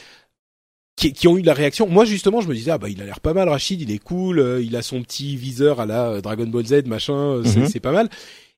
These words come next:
Speaker 1: Et justement, moi, il y a des gens qui m'ont dit, qui ont eu la réaction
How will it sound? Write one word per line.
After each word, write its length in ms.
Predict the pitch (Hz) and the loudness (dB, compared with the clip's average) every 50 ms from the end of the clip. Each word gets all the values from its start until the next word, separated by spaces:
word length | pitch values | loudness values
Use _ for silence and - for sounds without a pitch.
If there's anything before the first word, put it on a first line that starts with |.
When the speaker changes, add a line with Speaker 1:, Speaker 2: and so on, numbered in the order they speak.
| _ _ - | _ _ 2
Speaker 1:
Et 260 | 165 196 214 185 160 | 2 4 4 0 -4
justement, 400 | 143 131 131 - 156 156 190 220 | -6 -8 -4 -4 -2 0 0 0
moi, 100 | 208 165 | 2 2
il 40 | 139 | 2
y 40 | 131 | 2
a 40 | |
des 60 | 127 127 | 2 0
gens 120 | 151 170 | -2 -4
qui 120 | 165 - | -6 -6
m'ont 120 | 131 113 110 | -8 -8 -8
dit, 320 | 104 117 151 190 208 - - _ - - | -8 -6 -6 -6 -8 -8 -12 _ -20 -4
qui 100 | - 151 | -2 0
ont 60 | 135 | 2
eu 100 | 139 147 143 | 2 0 0
la 180 | 131 127 127 | 0 -2 -2
réaction 460 | 120 127 135 127 120 - - 196 185 | 0 0 -2 -2 -2 -4 -4 -4 -4